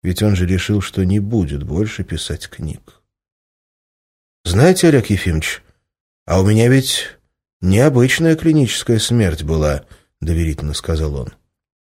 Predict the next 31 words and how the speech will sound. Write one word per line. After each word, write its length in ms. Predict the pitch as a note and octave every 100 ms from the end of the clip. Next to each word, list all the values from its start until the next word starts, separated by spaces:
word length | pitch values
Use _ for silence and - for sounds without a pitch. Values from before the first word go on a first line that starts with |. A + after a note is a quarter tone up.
| _ _
Пожилой 380 | E2 D#2 D#2+ E2+
доктор 380 | D#2+ G2 - E2+
как-то 320 | E2+ - F2+
особенно 420 | - G2+ E2+ E2
располагал 600 | E2 - F2 F#2 F2 D2
к 80 | -
себе. 420 | - G2 F2 A#1+ - - - -
С 100 | -
ним 140 | F#2
хотелось 440 | E2+ F#2 G2 F#2+ D#2
делиться 520 | D#2 F#2 F#2+ - F2
всем, 360 | - - G2+ F2
что 220 | - F2
на 140 | F2
душе, 500 | E2+ E2 - C3+ G#2 - - _ _
и 80 | F#2
Алексей 420 | F#2+ F#2+ - A#2+
ни 160 | G#2+ G2+
минуты 480 | G2+ G2+ B2+ A#2+
не 120 | G2+ F#2+
сомневался, 640 | F#2+ F2+ E2 G2 G2+ -
что 200 | - F2+
поступает 640 | F2 - F2 D#2+ F2 D#2
правильно. 600 | - E2+ D2 B1+ A1 A1+ - _ _ _ _ _ _ _ _ _ _ -
«Вот 480 | D#2+ D#2 D2 D2+ -
как?» — 500 | C#3+ D#3 - - - _ _ _ _
на 100 | F2
писателя 540 | D#2 F2 F#2 E2 E2 E2+
обратился 520 | D#2+ F2 - E2 F2
заинтересованный 760 | D#2+ E2+ F2+ E2+ - F2 E2 F2
взгляд. 540 | E2 D#2+ D#2 D2+ -